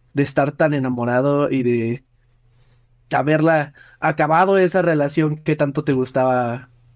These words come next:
pues, que aunque haya durado dos meses, al final,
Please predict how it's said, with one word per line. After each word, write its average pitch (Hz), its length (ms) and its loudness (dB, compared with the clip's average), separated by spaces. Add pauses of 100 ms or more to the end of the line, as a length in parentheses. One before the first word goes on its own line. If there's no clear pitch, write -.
(400)
pues, 135 360 -4 (500)
que 139 80 2
aunque 135 180 -2
haya 165 220 4
durado 156 320 2
dos 151 260 0
meses, 156 440 0
al 131 160 -2
final, 131 500 -2